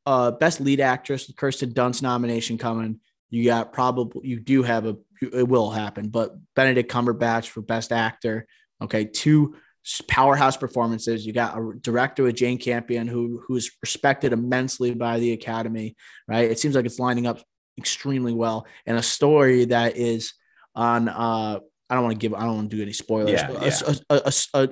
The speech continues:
Speaker 1: a movie that is relevant to twenty twenty-two and, uh, our modern slate, somehow connecting it as a period piece to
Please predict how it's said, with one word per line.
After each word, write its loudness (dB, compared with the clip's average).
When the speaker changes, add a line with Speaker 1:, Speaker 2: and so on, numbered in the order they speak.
Speaker 1:
a 2
movie 2
that 2
is -2
relevant -2
to 0
twenty -4
twenty-two -4
and, 2
uh, 2
our 2
modern 2
slate, -2
somehow -2
connecting -8
it -2
as 2
a -2
period 0
piece -4
to 0